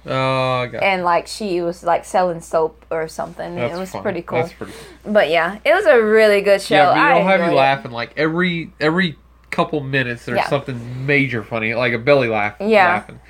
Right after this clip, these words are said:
Speaker 2: Yeah. Um, I watched the stupidest show.
Speaker 1: There it is.
Speaker 2: <laughs> But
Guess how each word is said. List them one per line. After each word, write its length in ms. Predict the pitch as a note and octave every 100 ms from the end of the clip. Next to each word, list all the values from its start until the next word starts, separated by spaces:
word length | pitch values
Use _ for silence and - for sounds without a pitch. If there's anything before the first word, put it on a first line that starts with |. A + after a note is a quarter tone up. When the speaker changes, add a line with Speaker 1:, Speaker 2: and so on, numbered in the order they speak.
| - G3+
Speaker 2:
Yeah. 300 | F#3+ B2 G#3 - - - - - - _
Um, 500 | A3+ A3 G3 F#3+ F#3+ -
I 120 | F#3 G#3
watched 380 | - - - G3+
the 60 |
stupidest 840 | - - - G3 A3+ C#4 E4+ - -
show. 320 | E3+ F#3+ - - _ -
Speaker 1:
There 160 | A#2+ A2+
it 80 |
is. 180 | - A2 - -
Speaker 2:
<laughs> 680 | - - - - - - - - - - - - - _ _ - - _ _ _ _ - - G5+ E5 - - - - -
But 760 | G#3 D#4 G#4+ C#4 - - -